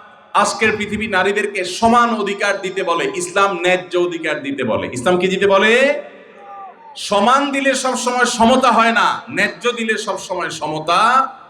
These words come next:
ন্যায্যতা যেটা যৌক্তিকতা সেটাই হয়। আল্লাহ আমাদেরকে বুঝার তৌফিক দান করুন। মা বোনরা যদি যৌক্তিক কোনো আবদার, চাহিদা পেশ করেন, সেটা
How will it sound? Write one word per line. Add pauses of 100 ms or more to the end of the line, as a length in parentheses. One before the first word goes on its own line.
(160)
ন্যায্যতা (300)
যেটা
যৌক্তিকতা
সেটাই (240)
হয়। (800)
আল্লাহ
আমাদেরকে
বুঝার (100)
তৌফিক
দান
করুন। (320)
মা
বোনরা
যদি
যৌক্তিক
কোনো
আবদার, (420)
চাহিদা
পেশ
করেন,
সেটা